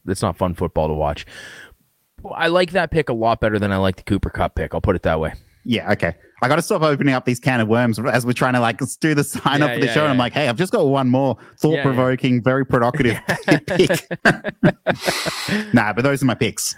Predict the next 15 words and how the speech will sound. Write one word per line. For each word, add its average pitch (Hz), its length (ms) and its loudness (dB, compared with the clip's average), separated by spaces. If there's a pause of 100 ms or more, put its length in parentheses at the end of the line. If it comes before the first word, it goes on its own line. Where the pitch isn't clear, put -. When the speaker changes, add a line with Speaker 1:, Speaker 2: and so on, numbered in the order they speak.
(220)
Speaker 1:
I, 131 280 4 (100)
I 139 200 0
also 165 300 0
like 143 260 -2
the 143 80 -4
Speaker 2:
Good 139 100 0
luck, 147 160 0
Speaker 1:
over, 143 80 0
Speaker 2:
everyone. 131 460 0
Speaker 1:
I, 127 160 -2
I 127 120 -4
like 151 200 0
the 147 120 0
over 135 320 0
under, 127 580 0